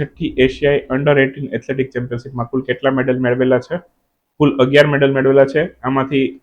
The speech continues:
ગોલ્ડ એક જ ખેલાડી મેળવ્યો છે, એનું નામ મેં લઈ લીધું છે.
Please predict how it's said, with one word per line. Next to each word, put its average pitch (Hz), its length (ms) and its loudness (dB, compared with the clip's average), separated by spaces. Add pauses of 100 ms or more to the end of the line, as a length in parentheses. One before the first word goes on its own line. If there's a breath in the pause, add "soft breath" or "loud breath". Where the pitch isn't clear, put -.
ગોલ્ડ 139 260 8
એક 131 240 0
જ 147 160 -4
ખેલાડી 139 280 4
મેળવ્યો 147 340 4
છે, 139 280 0 (360 loud breath)
એનું 156 200 0
નામ 131 240 2
મેં 131 200 -4 (260)
લઈ 131 160 8
લીધું 113 300 2
છે. 107 160 -6